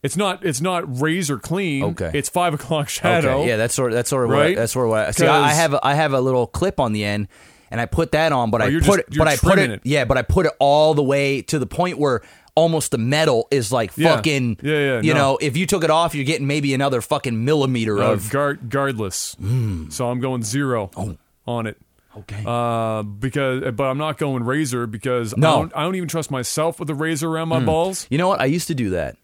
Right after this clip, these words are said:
Speaker 2: I used to, I used to do it,
Speaker 1: <laughs>
Speaker 2: and, uh,
Speaker 1: Bold.
Speaker 2: and I had, I had, so I was fucking, I was shaving sort of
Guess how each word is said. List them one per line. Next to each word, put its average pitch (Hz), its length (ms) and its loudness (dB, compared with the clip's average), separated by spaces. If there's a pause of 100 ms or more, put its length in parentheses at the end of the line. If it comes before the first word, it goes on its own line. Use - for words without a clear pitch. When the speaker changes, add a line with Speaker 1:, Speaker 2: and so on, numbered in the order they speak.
(120)
Speaker 2:
I 117 60 0
used 151 300 0
to, 147 160 -2
I 117 60 0
used 131 280 -2
to 156 60 -4
do 104 220 0
it, 101 80 -4 (400)
Speaker 1:
<laughs> - 340 -16
Speaker 2:
and, 123 480 0
uh, 104 520 2
Speaker 1:
Bold. 139 520 -2 (240)
Speaker 2:
and 120 360 0
I 113 160 2
had, 135 360 0
I 117 140 2
had, 135 340 0
so 120 340 -2
I 135 140 0
was 147 180 -2
fucking, 135 520 -4 (460)
I 135 120 2
was 151 160 -2
shaving 165 580 -4 (520)
sort 147 320 -2
of 113 160 -6